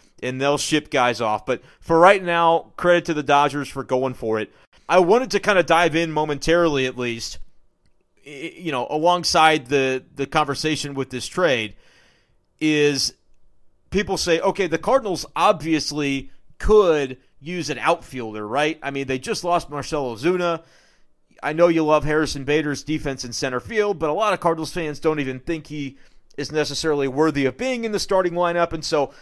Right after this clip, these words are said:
my goodness, how great would Mookie Betts be for a year? You know, and I know he's owed twenty-seven million dollars. That's a that's a big number, but it's just one season,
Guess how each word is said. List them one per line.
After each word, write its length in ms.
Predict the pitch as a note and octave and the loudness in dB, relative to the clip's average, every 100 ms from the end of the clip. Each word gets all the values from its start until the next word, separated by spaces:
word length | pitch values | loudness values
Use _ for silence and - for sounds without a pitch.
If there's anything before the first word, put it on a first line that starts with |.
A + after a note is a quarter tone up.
| - | -6
my 160 | F#3 G3+ | -2 0
goodness, 380 | F#3+ F#3+ D#3+ | 4 2 2
how 160 | - F#3 | 0 0
great 380 | D#3+ D#3+ F#3 E3+ | 2 4 4 2
would 100 | D3+ | -2
Mookie 340 | E3 E3 D3 | -2 -2 -4
Betts 280 | D#3 E3 - | 0 0 -2
be 180 | C#3+ B2 | -8 -8
for 240 | - B2 | -4 -4
a 60 | A2 | -4
year? 360 | A2+ A2 G#2 - _ _ - - - - | -4 -4 -6 -12 _ _ -20 -20 -20 -14
You 160 | C#3+ D3 | -4 2
know, 320 | D3+ D3+ D3 | 4 4 2
and 160 | D3+ D#3+ | 2 2
I 80 | |
know 220 | E3+ B3 A3+ | 4 6 6
he's 200 | G#3 - | 4 0
owed 200 | G3 F#3+ | 0 0
twenty-seven 600 | - F#3+ F3 - F3 D#3 | -2 -4 -4 -2 -2 -2
million 260 | D3 C#3 B2+ | -4 -4 2
dollars. 580 | A3+ A3+ G#3+ G3 - - - - _ - | 4 4 2 -2 -4 -8 -20 -20 _ -2
That's 200 | D3+ D#3+ | -2 0
a 140 | C3 - _ - | -6 -6 _ -6
that's 180 | D#3 D3+ | -4 -4
a 60 | |
big 280 | B2 F3 C#3 | -2 -2 0
number, 420 | D3+ E3 E3 E3+ | -2 -2 -2 -2
but 340 | E3 A#2+ D3 D#3 | -4 -6 -2 -2
it's 140 | D#3+ | -2
just 220 | B3+ - | -4 -4
one 220 | F#3 E3+ | -2 0
season, 520 | - E3+ F#3 D#3 F3 | 0 0 -2 -2 -4